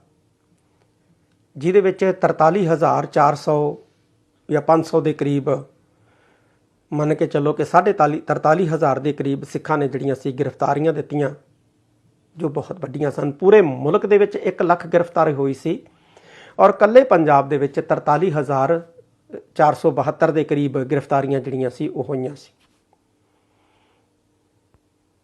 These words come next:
ਸਿੱਖਾਂ ਨੇ ਐਮਰਜੈਂਸੀ ਦੇ ਦੌਰਾਨ ਅਕਾਲੀ ਦਲ ਦੀ ਅਗਵਾਈ ਦੇ ਵਿੱਚ ਇੰਦਰਾ ਗਾਂਧੀ ਨੂੰ ਬਹੁਤ ਵੱਡੀ ਚੁਣੌਤੀ ਦਿੱਤੀ।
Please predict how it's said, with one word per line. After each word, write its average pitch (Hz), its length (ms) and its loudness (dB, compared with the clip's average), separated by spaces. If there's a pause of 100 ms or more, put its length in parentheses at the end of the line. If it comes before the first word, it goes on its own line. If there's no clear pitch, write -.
(400)
ਸਿੱਖਾਂ 233 400 -2
ਨੇ 202 200 4
ਐਮਰਜੈਂਸੀ 170 600 2
ਦੇ 180 140 2
ਦੌਰਾਨ 143 420 0 (400)
ਅਕਾਲੀ 170 340 2
ਦਲ 165 180 2
ਦੀ 151 200 -4
ਅਗਵਾਈ 139 340 -2
ਦੇ 143 120 -6
ਵਿੱਚ 110 240 -14 (2250)
ਇੰਦਰਾ 156 260 2
ਗਾਂਧੀ 143 260 -4
ਨੂੰ - 160 -12 (880)
ਬਹੁਤ 151 260 -8
ਵੱਡੀ 135 240 -10
ਚੁਣੌਤੀ 139 400 -4
ਦਿੱਤੀ। 147 300 -8